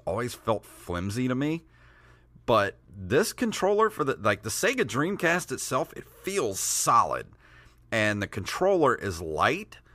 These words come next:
but it's big, and it's plasticky, and it feels like a toy, but it feels solid.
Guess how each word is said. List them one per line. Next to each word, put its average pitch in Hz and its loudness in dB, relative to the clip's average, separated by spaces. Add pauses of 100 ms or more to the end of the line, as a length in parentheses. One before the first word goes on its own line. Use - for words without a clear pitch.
(340)
but 95 -2
it's - -8 (200)
big, 180 0 (460)
and 98 0
it's 80 -6 (140)
plasticky, 143 0 (340)
and 90 -2
it 87 -6 (200)
feels 214 4
like 208 4
a 180 0
toy, 180 4 (260)
but 123 0
it 113 -4
feels 123 2
solid. 78 2